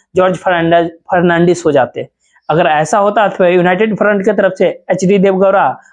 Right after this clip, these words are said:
आईके गुजराल ने नहीं <clears throat> बल्कि चंद्रबाबू नायडू उसके संयोजक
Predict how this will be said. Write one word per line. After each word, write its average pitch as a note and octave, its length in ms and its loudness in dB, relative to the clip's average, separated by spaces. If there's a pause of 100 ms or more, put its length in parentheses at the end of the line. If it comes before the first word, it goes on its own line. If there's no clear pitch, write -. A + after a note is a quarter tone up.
(100)
आईके E3+ 200 0
गुजराल F#3 400 2
ने G#3+ 160 0
नहीं G#3 340 0 (400)
<clears throat> A#3 140 2
बल्कि F3+ 260 2
चंद्रबाबू F#3 420 0
नायडू E3+ 360 0
उसके F#3 300 -4
संयोजक E3+ 340 0